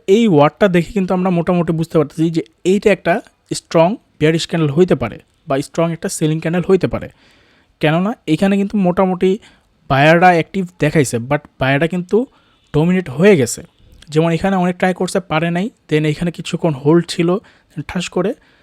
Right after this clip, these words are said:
সেলার নেমে যায় এবং সেলার এখানেই টাইম সমাপ্তি হয়ে যায়।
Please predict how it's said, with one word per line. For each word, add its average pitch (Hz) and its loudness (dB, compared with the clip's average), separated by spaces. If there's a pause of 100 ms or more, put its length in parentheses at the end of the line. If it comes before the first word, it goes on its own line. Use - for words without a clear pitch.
(340)
সেলার 170 2
নেমে 170 0
যায় 220 2
এবং 156 -4 (120)
সেলার 151 -2 (200)
এখানেই 165 -4 (100)
টাইম 156 2 (120)
সমাপ্তি 156 -4
হয়ে 160 2
যায়। 254 -4